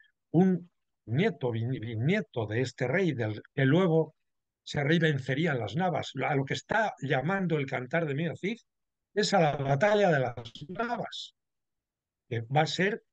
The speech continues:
justo después de, de ese, el mil doscientos doce. Eh, es tan interesante que he descubierto,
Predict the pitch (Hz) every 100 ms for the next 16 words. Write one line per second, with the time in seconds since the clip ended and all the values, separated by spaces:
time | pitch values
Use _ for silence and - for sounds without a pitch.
0 | _ _ 196 180 240 202 120 - 139 123
1 | 110 110 _ _ _ _ - 113 143 135
2 | - 127 120 _ _ 120 120 170 175 -
3 | - 113 113 123 107 - 80 80 - _
4 | _ _ _ _ _ _ _ _ _ _
5 | _ _ _ - 143 160 170 - 202 180
6 | 160 151 139 131 165 151 165 - 147 165
7 | - - 120 107 - 117 160 175 170 -
8 | 107